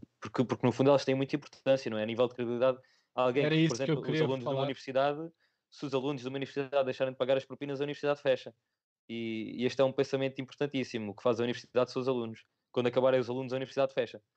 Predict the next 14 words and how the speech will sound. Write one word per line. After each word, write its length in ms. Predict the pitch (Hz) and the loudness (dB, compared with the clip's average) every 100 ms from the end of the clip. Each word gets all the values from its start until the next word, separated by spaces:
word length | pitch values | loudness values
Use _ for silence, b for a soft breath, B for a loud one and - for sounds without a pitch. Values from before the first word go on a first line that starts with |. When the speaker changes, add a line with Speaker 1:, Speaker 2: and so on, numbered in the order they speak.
| _ _ _ - | _ _ _ -8
Speaker 1:
Ahm, 720 | 113 117 113 110 107 107 101 - | -4 -4 -4 -6 -8 -12 -14 -18
se 120 | - 139 | -8 0
metemos 260 | 156 143 | 0 2
as 120 | 135 | 0
coisas 240 | 156 147 135 | 2 0 0
nesta 200 | 143 143 | -2 -4
perspectiva, 680 | - _ - 135 147 143 151 - _ _ _ _ _ _ _ _ | -8 _ -6 -4 -2 -2 -4 -8 _ _ _ _ _ _ _ _
percebemos 360 | - 147 139 | -2 -2 0
claramente 520 | - 139 135 135 139 - | 2 4 4 0 -6 -8
que 140 | 143 | -6
o, 160 | 139 - | -4 -4
o 120 | 135 | -2
mais 220 | 139 131 | 0 0
importante, 640 | 139 - - 135 135 139 | -4 -6 -2 -2 -2 -10